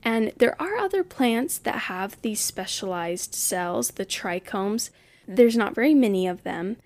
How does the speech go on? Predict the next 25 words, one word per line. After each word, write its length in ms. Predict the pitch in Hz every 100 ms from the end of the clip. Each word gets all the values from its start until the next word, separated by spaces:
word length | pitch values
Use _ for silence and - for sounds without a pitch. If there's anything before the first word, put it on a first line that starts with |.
| _ _ - -
And 400 | 214 208 202 - _
one 260 | 240 269 294
example 720 | 254 233 208 208 185 196 247 -
is 160 | 233 214
the 180 | 202 208
stinging 640 | - 233 220 208 190 190
nettle. 460 | 190 175 - - -
They 280 | 233 233 247
have 340 | - 285 285
hollow 520 | - - 339 349 269
trichomes 920 | - - 190 185 - 180 180 226 - - _ _ _ _
to 180 | - 233
inject 580 | 226 208 190 185 - - -
histamine 640 | - 302 - 240 214 202 190
and 140 | 190
other 240 | 220 254
chemicals 720 | 247 247 226 220 - 196 190 190
into 540 | 208 202 - 208 196
animals 640 | - 208 208 196 180 180 -
or 160 | 226 220
you 720 | 202 220 254 233 202 196 214 - -
<laughs> 220 | 247 -
to 160 | - -
defend 460 | - - 214 208 190
itself. 500 | - - 185 185